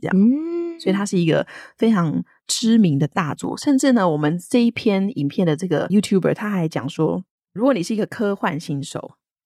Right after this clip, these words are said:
Speaker 1: 你一定要从这本书开始看起。
Speaker 2: 哦，他讲我们欸。
Speaker 1: 就是如果科幻，对，如果你科幻类你只能看一本书的话，你就是看这个。
Speaker 2: 哇。
Speaker 1: 对，所以，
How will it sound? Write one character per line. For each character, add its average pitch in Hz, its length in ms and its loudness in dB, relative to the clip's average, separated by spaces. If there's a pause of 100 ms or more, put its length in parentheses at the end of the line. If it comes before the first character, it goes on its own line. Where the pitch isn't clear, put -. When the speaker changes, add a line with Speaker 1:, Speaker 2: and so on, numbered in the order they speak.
(240)
Speaker 1:
你 - 120 -12
一 185 120 -8
定 185 340 -4 (200)
要 175 160 -2
从 - 340 -8
这 214 140 2
本 226 180 -4
书 233 220 0
开 262 200 2
始 233 200 -4
看 262 320 2
起。 - 340 -8 (320)
Speaker 2:
哦， 269 80 -4
他 254 280 -2
讲 214 220 2
我 - 140 4
们 - 80 -2
欸。 - 60 0
Speaker 1:
就 269 60 4
是 262 40 4
如 - 0 -
果 - 0 -
科 - 80 -
幻， 220 260 2
对， 285 200 4
如 233 100 2
果 427 80 2
你 240 100 -2
科 349 300 2
幻 349 220 0
类 330 120 2
你 233 120 4
只 208 100 -2
能 175 80 0
看 269 220 -2
一 320 120 6
本 180 200 2
书 226 180 0
的 220 60 0
话， 226 120 -2
你 170 60 -6
就 160 80 -10
是 - 80 -12
看 - 160 -4
这 - 140 -4
个。 254 80 0
Speaker 2:
哇。 156 840 2
Speaker 1:
对， 160 220 -4
所 202 120 -2
以， 185 80 2